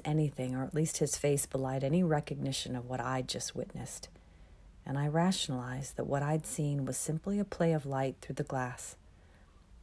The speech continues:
A reflection, perhaps, nothing more. "We need help," he yelled to us, waving both arms as if he was trying to stop traffic.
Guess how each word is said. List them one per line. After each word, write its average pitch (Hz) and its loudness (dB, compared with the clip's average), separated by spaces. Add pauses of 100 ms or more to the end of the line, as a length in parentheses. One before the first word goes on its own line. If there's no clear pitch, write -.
A 160 4
reflection, 175 2
perhaps, 127 -6
nothing 131 -2
more. 131 -2 (1300)
"We 180 8
need 208 10
help," 180 10 (500)
he - -4
yelled 135 0
to 135 -2
us, - -4 (280)
waving 147 4
both 143 2
arms 139 0
as 135 -4
if 135 -2
he 139 -2
was 135 -4
trying 147 -2
to 139 -4
stop 139 -2
traffic. - -4